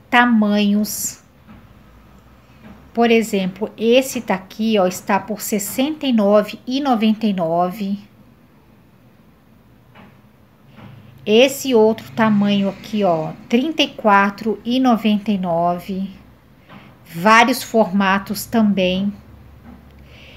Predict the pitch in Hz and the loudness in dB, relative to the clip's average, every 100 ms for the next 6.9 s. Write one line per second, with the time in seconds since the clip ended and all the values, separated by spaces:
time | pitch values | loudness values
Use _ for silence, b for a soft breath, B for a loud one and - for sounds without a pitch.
0 | B B 240 254 302 - 220 208 202 - | B B 2 4 4 0 0 0 -2 -4
1 | 226 208 208 185 185 202 208 202 202 202 | -2 -2 -2 -4 -4 -4 -2 0 0 -2
2 | - 196 190 185 170 - - 208 196 196 | -2 -4 -4 -8 -10 -6 0 0 2 0
3 | - 226 196 185 226 226 233 233 214 190 | 0 -2 0 4 4 6 6 4 2 4
4 | 165 160 B B B B - 247 277 277 | 4 0 B B B B 0 4 4 2
5 | - 277 294 - 254 214 220 226 - - | 2 2 2 0 2 4 4 4 -2 2
6 | 240 240 - 214 170 - - - - | 2 2 2 2 2 -6 -12 -12 -12